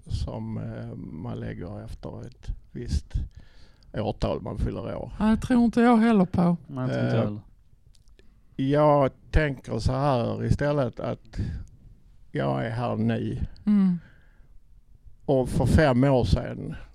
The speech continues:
Speaker 1: visste inte jag var jag skulle vara.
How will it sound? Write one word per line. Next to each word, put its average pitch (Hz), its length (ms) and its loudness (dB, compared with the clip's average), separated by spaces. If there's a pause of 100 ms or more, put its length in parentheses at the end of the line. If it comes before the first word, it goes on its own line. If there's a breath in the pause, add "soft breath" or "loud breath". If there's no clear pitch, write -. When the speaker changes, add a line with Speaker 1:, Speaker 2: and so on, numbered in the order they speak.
(640)
Speaker 1:
visste 131 640 2
inte 143 240 -2
jag 135 380 -2
var 117 320 -4
jag 117 220 -4
skulle 120 280 -2
vara. 123 320 -4